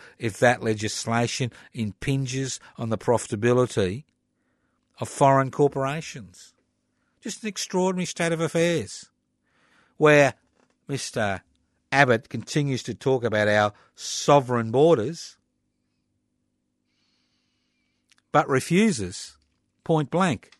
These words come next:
refuses point blank to pass legislation to give us economic sovereignty, economic sovereign rights. He's willing,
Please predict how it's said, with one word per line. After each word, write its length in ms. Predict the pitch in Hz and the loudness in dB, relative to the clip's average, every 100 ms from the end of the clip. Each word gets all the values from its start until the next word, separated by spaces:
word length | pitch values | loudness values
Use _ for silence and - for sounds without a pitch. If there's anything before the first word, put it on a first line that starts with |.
| _ _ _ _ _ - | _ _ _ _ _ -4
refuses 880 | 160 - - 180 180 175 165 160 | -4 -4 -2 2 2 2 -2 -6
point 380 | - - 160 151 _ _ - | -8 -4 -2 -4 _ _ -4
blank 460 | 135 151 117 - _ _ _ _ _ - | 0 0 -2 -12 _ _ _ _ _ -12
to 100 | 139 | -10
pass 680 | - 156 160 160 151 - - | -4 2 4 4 0 -4 -6
legislation 920 | 135 135 127 - 135 127 131 - 113 107 _ _ - | -2 -2 -2 -4 0 0 0 -4 -8 -10 _ _ -10
to 120 | 131 | -6
give 220 | 127 131 | -2 2
us 300 | 135 131 - - _ - | 2 0 -6 -14 _ -6
economic 580 | 139 - 131 120 120 127 _ _ _ | -4 0 0 0 0 -4 _ _ _
sovereignty, 800 | - - 151 - 151 - 92 80 _ _ _ - | -4 0 0 -2 -6 -4 -6 -8 _ _ _ -6
economic 460 | 147 147 139 139 - | -4 0 0 0 -2
sovereign 440 | - 139 135 135 | 0 0 2 0
rights. 540 | 139 151 123 - - - _ _ _ _ | 4 2 2 -8 -12 -14 _ _ _ _
He's 240 | - 151 139 | 0 0 6
willing, 440 | 170 170 147 | 6 6 4